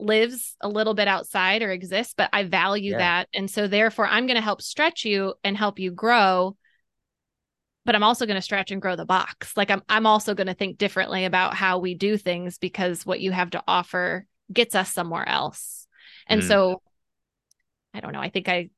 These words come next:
Speaker 1: those experiences are what I loved the most. And, and I want to try to create more of as I work in alignment, you know, in my
Speaker 2: Yeah.
Speaker 1: own business.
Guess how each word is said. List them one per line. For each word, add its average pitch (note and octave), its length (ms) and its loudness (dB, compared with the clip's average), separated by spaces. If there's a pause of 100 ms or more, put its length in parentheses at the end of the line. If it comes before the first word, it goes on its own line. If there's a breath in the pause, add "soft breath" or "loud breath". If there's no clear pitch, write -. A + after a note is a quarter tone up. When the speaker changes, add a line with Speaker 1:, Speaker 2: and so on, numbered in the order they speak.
(140)
Speaker 1:
those G3+ 340 2
experiences F#3 680 -4
are F3+ 80 0
what F3+ 100 0
I E3+ 120 2
loved G3 420 4
the D#4 80 0
most. F4 420 4
And, F#3+ 440 -2
and - 340 0 (240)
I G3+ 80 0
want F#3+ 300 -6
to F#3 280 0
try F#3+ 220 2
to F#3 80 -4
create F3+ 340 0
more F#3 200 2
of F3+ 200 0 (300)
as F#3 140 -2
I F3+ 100 0
work F3 180 -6
in F3 80 -2
alignment, F3+ 480 0 (160)
you F#3 120 -2
know, E3+ 100 -2
in D#3 100 -4
my D#3 100 -2
Speaker 2:
Yeah. D#3 100 -2
Speaker 1:
own D#3+ 80 -6
business. - 340 -10